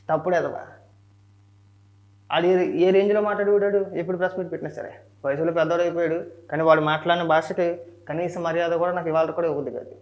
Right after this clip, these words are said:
కనీస మర్యాద లకారాలతో సంబోధించి మాట్లాడాడు. వాసన కృష్ణమూర్తి ఒకడనే కాదు, ఎవడైనా సరే మీ, మీరు అధికారంలో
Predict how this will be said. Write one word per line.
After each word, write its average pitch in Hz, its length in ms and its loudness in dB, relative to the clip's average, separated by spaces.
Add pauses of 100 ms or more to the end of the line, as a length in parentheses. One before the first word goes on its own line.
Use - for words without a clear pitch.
(960)
కనీస 175 380 -6
మర్యాద 143 280 -6 (440)
లకారాలతో 190 560 2
సంబోధించి 175 460 -2
మాట్లాడాడు. - 420 -14 (1400)
వాసన 143 360 -4
కృష్ణమూర్తి 208 480 2
ఒకడనే 202 300 0 (100)
కాదు, 170 220 0 (1700)
ఎవడైనా 156 440 4 (120)
సరే 135 200 -2 (1500)
మీ, 147 120 -4 (180)
మీరు 156 220 0
అధికారంలో 185 440 2